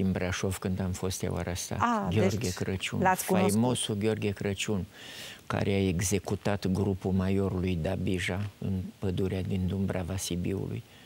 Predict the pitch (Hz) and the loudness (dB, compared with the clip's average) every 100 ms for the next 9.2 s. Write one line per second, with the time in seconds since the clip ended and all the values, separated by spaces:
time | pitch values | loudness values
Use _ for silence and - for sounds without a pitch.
0 | - - - 117 110 104 117 110 107 - | -20 -4 2 6 6 6 4 4 2 2
1 | 107 101 - - 110 87 - - 107 95 | 2 0 -2 0 0 0 0 0 2 2
2 | 92 98 - 110 - - - 104 90 - | 2 0 0 0 0 -2 0 0 0 -6
3 | - - - - - - - - - - | -18 -20 -18 -18 -12 -4 -4 -4 -10 -20
4 | - - - - 104 95 87 92 - 87 | -20 -20 -20 -4 0 0 0 -4 -2 0
5 | 87 85 78 - 98 82 92 107 107 - | 0 0 -2 -4 -4 0 0 0 -2 -4
6 | 95 - 98 - 98 95 95 92 - - | -4 -2 -4 -2 -2 0 0 -2 -8 -16
7 | - 110 104 98 92 101 92 90 95 98 | 0 2 4 2 0 -2 -2 -2 0 0
8 | 95 87 82 95 92 85 85 87 - 87 | 2 2 0 0 0 -2 -2 -2 -6 -4
9 | 90 85 | -4 -4